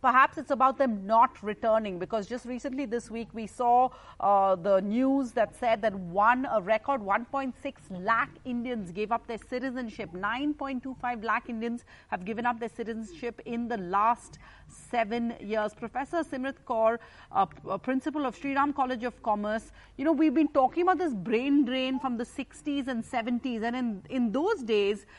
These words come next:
there were many multiple pull factors, right? Better opportunities. India was very different at that point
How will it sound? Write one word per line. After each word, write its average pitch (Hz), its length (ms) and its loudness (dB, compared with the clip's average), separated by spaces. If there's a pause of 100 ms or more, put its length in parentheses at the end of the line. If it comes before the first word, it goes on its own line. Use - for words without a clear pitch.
(140)
there 277 120 0
were 311 140 6
many 311 400 4
multiple 254 480 2
pull 220 240 2
factors, 165 540 -2
right? 208 280 -2
Better 220 260 2
opportunities. 262 760 -2
India 226 260 0
was 208 140 -4
very 294 260 -2
different 233 580 -4
at 180 160 -4
that 170 180 2
point 202 100 -6